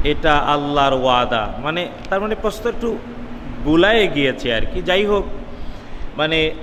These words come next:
আল্লাহ তাআলার নিষেধগুলো থেকে বেঁচে থাকলেই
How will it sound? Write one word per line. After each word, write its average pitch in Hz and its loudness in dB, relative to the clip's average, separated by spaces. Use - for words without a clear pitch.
আল্লাহ 165 2
তাআলার 190 -2
নিষেধগুলো 226 -2
থেকে 196 0
বেঁচে 156 0
থাকলেই 233 -2